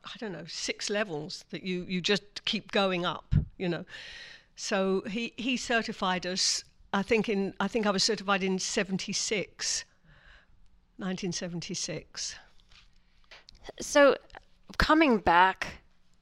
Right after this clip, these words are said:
Speaker 2: from this, how long were you in India the first time?
Speaker 1: Always, uh, uh,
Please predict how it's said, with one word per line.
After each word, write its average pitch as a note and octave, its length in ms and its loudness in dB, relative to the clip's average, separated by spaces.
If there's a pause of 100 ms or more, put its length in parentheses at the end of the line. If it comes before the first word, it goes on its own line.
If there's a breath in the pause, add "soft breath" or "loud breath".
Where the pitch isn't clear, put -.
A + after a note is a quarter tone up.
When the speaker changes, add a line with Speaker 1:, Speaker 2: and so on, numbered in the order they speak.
(420)
Speaker 2:
from G3+ 260 10
this, F#3 160 6
how A#3 180 4
long B3 220 8
were A#3+ 60 6
you A#3 120 8
in G#3 80 4
India G#3 260 2
the G3+ 80 0
first - 280 -4
time? A#3 240 -2 (180)
Speaker 1:
Always, C4 600 0 (200)
uh, A3+ 80 0 (160)
uh, A#3 40 0